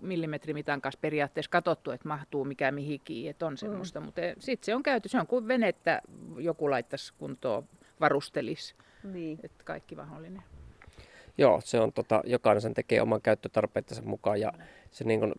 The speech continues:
Speaker 3: se käytännöllisyys pienissä tiloissa, niin se määrää paljon sitä, että mitä sinne laitetaan.
Speaker 2: Niin, se on vai-, totta. Mut nyt kun,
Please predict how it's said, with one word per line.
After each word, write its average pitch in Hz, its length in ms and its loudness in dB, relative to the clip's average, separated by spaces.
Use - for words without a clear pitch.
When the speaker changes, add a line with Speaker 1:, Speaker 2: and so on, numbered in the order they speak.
Speaker 3:
se 120 80 -6
käytännöllisyys 110 720 6
pienissä - 360 -6
tiloissa, - 380 -8
niin - 80 -12
se - 120 -10
määrää - 360 -4
paljon - 280 -4
sitä, - 220 -6
että 165 140 -8
mitä - 180 -4
sinne - 200 -4
laitetaan. - 480 -4
Speaker 2:
Niin, 214 420 2
se 240 180 -6
on 190 180 -4
vai-, 180 140 -4
totta. 208 260 -2
Mut 220 80 0
nyt 370 120 0
kun, 240 180 2